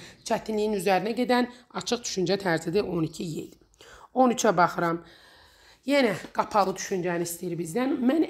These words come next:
ədəbiyyat fənnini daha yaxşı öyrəndim. Kimyanı isə öyrənə bilmirəm. Çünki özünü inandırıb ki, mən ədəbiyyatı bilirəm, kimyanı yox. Özünə inandırıbdır və hər şeyi bloklayıb. Deyib, yəni, mən bundan artıq heç nə bilmirəm.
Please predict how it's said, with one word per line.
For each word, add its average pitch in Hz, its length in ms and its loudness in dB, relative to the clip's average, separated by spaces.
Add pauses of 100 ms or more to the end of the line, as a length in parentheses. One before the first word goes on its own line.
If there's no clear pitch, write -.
ədəbiyyat 214 400 -4
fənnini 202 420 -2
daha 262 220 -2
yaxşı 247 320 0
öyrəndim. 156 420 -4
Kimyanı 220 380 0
isə 220 160 0
öyrənə 180 300 2
bilmirəm. 165 340 -2
Çünki 247 240 -2
özünü 226 240 2
inandırıb 202 360 0
ki, 190 120 -8
mən 196 160 -2
ədəbiyyatı 180 460 -2
bilirəm, 156 260 -4
kimyanı 190 460 -2
yox. 147 100 -8 (460)
Özünə 214 340 0
inandırıbdır 202 720 -2 (520)
və 240 120 6 (100)
hər 226 160 2
şeyi 226 260 -2
bloklayıb. 202 680 -2 (320)
Deyib, 233 160 0
yəni, 214 240 -2
mən 233 140 -6
bundan 202 320 2
artıq 180 320 -2
heç 208 180 -4
nə 196 80 -2
bilmirəm. 160 360 -6